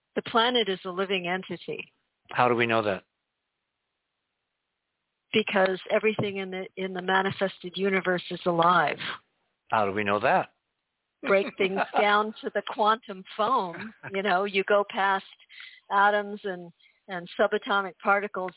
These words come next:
Speaker 1: down to the quantum foam level. You've got little white holes and black holes and things appearing and disappearing from this dimension. Um,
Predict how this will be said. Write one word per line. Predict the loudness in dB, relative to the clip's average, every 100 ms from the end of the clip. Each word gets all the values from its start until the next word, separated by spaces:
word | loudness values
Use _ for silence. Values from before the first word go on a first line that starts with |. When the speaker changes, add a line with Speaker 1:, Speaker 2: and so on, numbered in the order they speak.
| -4
Speaker 1:
down | -2 -2
to | -2
the | -6
quantum | 0 0 0 -4 -6 2
foam | 4 4 2
level. | 0 0 -6
You've | -10 -12 0
got | 2 2 -2
little | -8 -8
white | 2 2 2
holes | 0 -2 -2 -8
and | -4
black | 2 2 2
holes | 0 -2 -4 -8
and | -12 -4
things | -4 -4 -8
appearing | -6 2 4 6 4 0
and | -2 -2
disappearing | -6 -6 -2 2 2 0 -2
from | -2 0
this | -4 -4 -2
dimension. | 2 2 2 2 0 -4 -12 -18 -18 -18 -20 0
Um, | 2 4 4 0